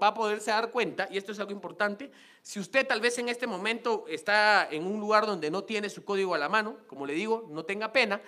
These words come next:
esta clase va a quedar en vivo, eh, va a quedar, no en vivo, sino va a quedar, eh, en línea,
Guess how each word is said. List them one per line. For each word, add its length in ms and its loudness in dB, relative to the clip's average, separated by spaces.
esta 300 -2
clase 300 2
va 80 0
a 40 -4
quedar 260 0
en 120 -6
vivo, 400 0
eh, 100 -4
va 100 2
a 40 0
quedar, 380 2
no 80 -6
en 80 -6
vivo, 180 -4
sino 220 -6
va 60 -2
a 40 -6
quedar, 380 2
eh, 340 -2
en 160 -6
línea, 340 -2